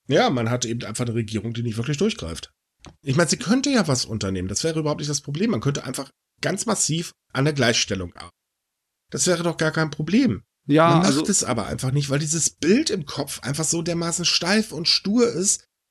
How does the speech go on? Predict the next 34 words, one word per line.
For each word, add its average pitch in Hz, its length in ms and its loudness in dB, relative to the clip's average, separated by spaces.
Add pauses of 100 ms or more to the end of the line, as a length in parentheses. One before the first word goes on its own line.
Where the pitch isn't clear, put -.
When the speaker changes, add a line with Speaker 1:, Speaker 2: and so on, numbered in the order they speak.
(200)
Speaker 1:
dass - 140 0
man 175 160 0
das 151 180 0
System 196 600 -2
immer 185 320 2
weiter 175 220 0
laufen 185 320 -2
lassen 98 280 -2
will 95 120 -2
oder 101 140 -2
zumindest 123 300 -2
so 127 60 2
lange, 135 220 2
wie 139 80 -2
es 131 140 0
geht. 160 180 0
Und 107 120 -4
wenn 143 200 0
dann 190 340 2
irgendwann 170 420 2
die 160 80 2
Bude 156 260 0
brennt, 95 460 -2 (540)
ja, 107 120 0
dann 143 420 4
wird 185 160 4
was 180 160 0
unternommen, 190 560 4
aber 131 140 -2
dann 131 140 -4
ist 139 120 -4
es 156 160 -2
zu 165 120 -2
spät. - 580 0